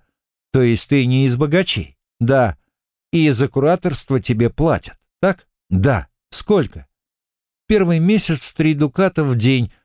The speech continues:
потом по одному в день в течение десяти месяцев до начала каникул. Неплохо так выходит. Почти четыре сотни дукатов за год. Ага, согласился со мной Лайон. Неплохо. И сколько студентов можно брать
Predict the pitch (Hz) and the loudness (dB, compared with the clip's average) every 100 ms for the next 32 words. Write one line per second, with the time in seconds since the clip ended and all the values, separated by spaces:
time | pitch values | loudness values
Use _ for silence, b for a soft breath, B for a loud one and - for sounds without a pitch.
0 | b 147 - 180 151 147 131 143 151 156 | b -4 0 0 0 0 0 0 0 2
1 | 135 127 185 185 - - - - 156 147 | 0 2 0 0 -4 -4 -2 0 0 0
2 | 123 123 - - 127 165 175 - 147 107 | 0 -2 -2 -2 0 2 0 -2 -2 0
3 | 120 127 117 147 143 127 139 135 110 - | 0 0 0 0 0 0 0 0 0 -4
4 | 73 _ _ _ - 226 220 190 156 - | -16 _ _ _ -2 0 2 2 0 0
5 | - 139 - 123 - 104 80 185 - _ | -4 -4 -2 -2 0 -2 -2 -6 -12 _
6 | _ _ 117 113 - 131 - - 139 127 | _ _ -2 -2 -2 -2 -2 -2 0 0
7 | - 143 - 135 135 - 147 151 147 156 | 0 -2 0 0 0 0 -2 0 0 2
8 | 151 80 - _ _ 135 127 123 147 120 | 0 -2 -10 _ _ 0 2 2 2 -2
9 | _ _ - - 90 92 90 104 87 92 | _ _ -8 -4 0 0 0 -2 -2 -4
10 | - 92 92 90 90 90 85 73 _ - | 0 2 4 4 2 2 0 -6 _ -4
11 | 151 170 139 123 107 98 - _ _ _ | 0 2 2 0 -2 -8 -16 _ _ _
12 | _ _ _ _ _ _ _ _ _ _ | _ _ _ _ _ _ _ _ _ _
13 | _ 123 117 - 170 170 131 - 113 98 | _ 0 2 2 0 0 -2 -4 -2 0
14 | 127 123 107 - 107 110 101 92 104 98 | 0 0 -4 -2 0 0 0 2 2 0